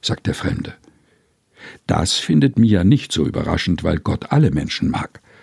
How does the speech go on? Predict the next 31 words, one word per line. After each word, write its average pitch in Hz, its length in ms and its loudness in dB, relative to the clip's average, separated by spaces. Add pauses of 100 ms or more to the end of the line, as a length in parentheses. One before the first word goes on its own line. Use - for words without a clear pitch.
(480)
Aber 82 220 0
nett 78 320 0
ist - 240 -4
es - 160 -2
natürlich - 400 -2
trotzdem. - 540 -4 (720)
Mia 147 420 6
mag 170 320 2
Gott 151 280 -2
auch. - 460 -12 (1000)
Aber 135 220 0
davon 123 640 0
redet 104 380 0
sie - 160 -8
nicht - 220 -8
so 69 120 -10
viel, - 360 -10 (340)
vor - 220 -2
allem 127 200 8
nicht - 280 2
nach 92 180 0
der 95 160 -2
Sache 95 320 -2
in 76 140 -2
der 78 160 -6
Kirche, - 480 0 (440)
mit - 140 -4
dem - 140 -4
Anzug 85 340 2
für - 140 -6
Jesus. - 500 0